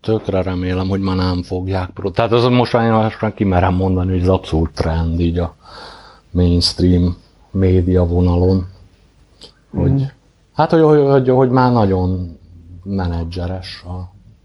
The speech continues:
Speaker 2: Igen,
Speaker 1: dolog, és
Speaker 2: igen.
Speaker 1: nem,
Speaker 2: És,
Speaker 1: nem
Speaker 2: és,
Speaker 1: ilyen kreatívos.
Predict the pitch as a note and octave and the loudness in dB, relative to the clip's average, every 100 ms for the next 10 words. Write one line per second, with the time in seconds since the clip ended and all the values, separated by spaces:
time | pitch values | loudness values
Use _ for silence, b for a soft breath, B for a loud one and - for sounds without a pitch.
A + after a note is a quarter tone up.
0 | G2 F#2+ G2 F#2 F#2 G2 G2 G2+ F#2+ F#2+ | -14 -6 -2 0 0 0 -2 0 2 2
1 | F#2+ G2+ F#2+ F#2 F#2 F#2 - _ B B | 2 2 2 0 -2 -4 -12 _ B B
2 | B _ G2 F#2+ F#2 F#2 G2+ G2 G2+ G2 | B _ -6 -4 -4 -6 -8 -8 -8 -10
3 | - - | -14 -20